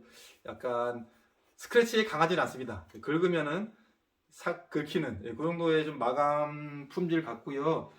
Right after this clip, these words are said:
근데 때깔은 정말 이쁩니다. 파란색이나 빨간색은 정말 색깔은 잘 뽑은 것 같아요. 림 색깔도 이렇게 흰색을 해주고, 호이트 이렇게 림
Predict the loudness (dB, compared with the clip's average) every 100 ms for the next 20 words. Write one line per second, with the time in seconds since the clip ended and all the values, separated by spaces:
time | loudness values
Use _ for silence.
0 | -20 -8 -2 0 4 2 2 0 0 -2
1 | -10 -8 -4 -2 0 0 0 2 2 2
2 | -2 0 0 -2 -10 _ _ _ -12 -6
3 | -4 -4 -2 -4 -6 -10 -8 -8 -10 -12
4 | -16 -16 -12 -8 -8 -8 0 0 0 -2
5 | -4 -10 -14 -10 -10 -10 -12 _ _ -6
6 | -2 0 2 0 -2 -4 -6 -6 -6 -2
7 | -2 0 -2 -2 2 2 2 2 0 -2
8 | -4